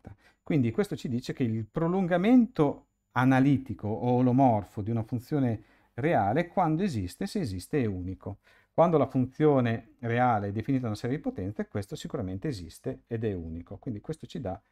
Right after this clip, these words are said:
l'unicità del prolungamento analitico. Ad esempio, andiamo a prendere la funzione f di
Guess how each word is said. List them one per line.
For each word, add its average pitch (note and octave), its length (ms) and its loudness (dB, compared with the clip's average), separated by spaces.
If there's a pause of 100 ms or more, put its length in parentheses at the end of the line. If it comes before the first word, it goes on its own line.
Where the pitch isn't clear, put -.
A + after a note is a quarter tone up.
(240)
l'unicità B2+ 520 -2
del G2 140 -8
prolungamento G#2 760 -6
analitico. G2 720 -6 (1900)
Ad A2 220 0
esempio, B2 800 4 (2750)
andiamo A#2+ 260 0
a B2 40 0
prendere C3+ 460 4
la A#2 120 -2
funzione C3 880 2 (260)
f C3+ 400 -2
di A2+ 240 -2